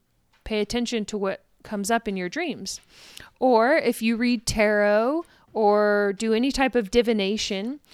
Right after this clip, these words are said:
drinking some dandelion tea before and, or during your divination session can help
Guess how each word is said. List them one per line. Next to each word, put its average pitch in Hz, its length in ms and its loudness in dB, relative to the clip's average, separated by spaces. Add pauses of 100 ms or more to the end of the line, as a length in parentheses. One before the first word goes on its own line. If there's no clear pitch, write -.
(240)
drinking 254 340 2
some 226 200 0
dandelion 214 680 0
tea 285 280 -2
before 220 720 -2 (380)
and, 196 380 -4 (180)
or 208 160 0
during 220 520 -2 (480)
your 233 160 -2
divination 226 640 -2
session 208 520 -4
can 226 200 -6
help 202 360 -4